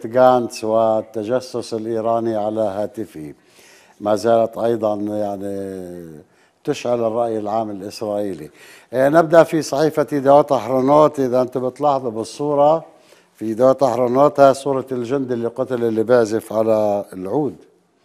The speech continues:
والناحية الثانية هذا الحاخام من آلي اللي أصيب بجروح حرجة جدًا، يعني يمكن أنه في موت سريري،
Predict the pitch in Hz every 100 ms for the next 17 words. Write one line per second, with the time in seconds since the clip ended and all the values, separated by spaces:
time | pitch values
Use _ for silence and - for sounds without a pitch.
0 | _ _ _ _ _ _ 104 110 113 110
1 | 110 110 107 117 135 131 143 170 175 165
2 | 147 139 139 131 - 127 - 143 139 123
3 | 120 117 113 117 135 127 160 - _ _
4 | _ 113 113 117 120 113 - 147 127 120
5 | 120 123 135 110 - - 139 135 117 120
6 | 117 127 123 117 113 113 113 120 120 123
7 | 117 117 117 107 110 110 113 107 113 113
8 | 123 123 156